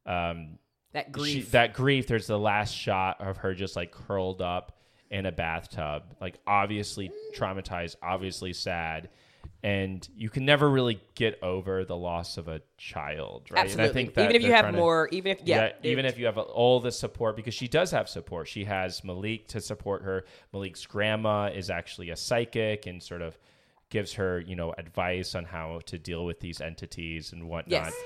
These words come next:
Speaker 1: But even
Speaker 2: Malik's
Speaker 1: with that,
Speaker 2: Malik's grandmother has also lost her daughter as well. Uh, so Malik's mother, I think, pa-,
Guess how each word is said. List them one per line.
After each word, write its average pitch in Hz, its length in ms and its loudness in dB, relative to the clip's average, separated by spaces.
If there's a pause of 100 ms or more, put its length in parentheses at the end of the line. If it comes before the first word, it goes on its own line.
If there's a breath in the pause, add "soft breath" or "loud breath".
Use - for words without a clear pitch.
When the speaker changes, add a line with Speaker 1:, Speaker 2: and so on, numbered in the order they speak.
(200 loud breath)
Speaker 1:
But 214 160 6
even 127 220 4
Speaker 2:
Malik's 98 80 2
Speaker 1:
with 95 140 0
that, 71 400 -6
Speaker 2:
Malik's 196 300 0
grandmother 165 380 4
has 156 200 -2
also 160 320 6
lost 139 320 2 (100)
her 160 140 -2
daughter 127 380 -2
as 123 160 -2
well. 117 600 0
Uh, 117 340 0 (280 soft breath)
so - 180 -4
Malik's 143 440 -4
mother, 131 380 -2
I 139 60 -4
think, - 260 -12
pa-, - 120 -10